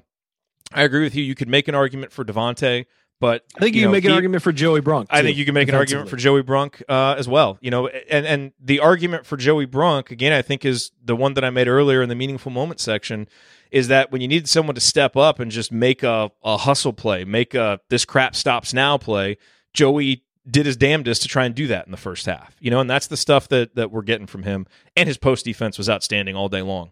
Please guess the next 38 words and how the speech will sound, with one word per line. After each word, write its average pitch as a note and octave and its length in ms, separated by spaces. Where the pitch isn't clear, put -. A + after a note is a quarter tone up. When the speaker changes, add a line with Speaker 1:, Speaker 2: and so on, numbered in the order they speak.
Speaker 1:
in G#2+ 120
controlling, G2+ 720
uh, G#2 120
Caleb F#2+ 340
Wesson. G2 320
So G#2+ 280
it's - 140
nice D3+ 540
to - 80
have C3 300
a D#3+ 60
game D#3+ 200
ball D3+ 160
segment C3 520
where G2+ 100
there's F#2 160
lots A2 240
of D3 60
guys C3+ 300
that B2+ 120
you B2 140
could, A#2+ 280
<laughs> - 100
you F#3 100
know, C#3 140
make B2 220
an B2 80
argument A#2+ 360
for, A2+ 360
uh, G#2+ 240
instead A#2 300
of A2+ 80
just A2+ 180
defaulting A#2 480
to - 100
Trayce A2+ 280
Jackson G#2+ 340
Davis. G2+ 400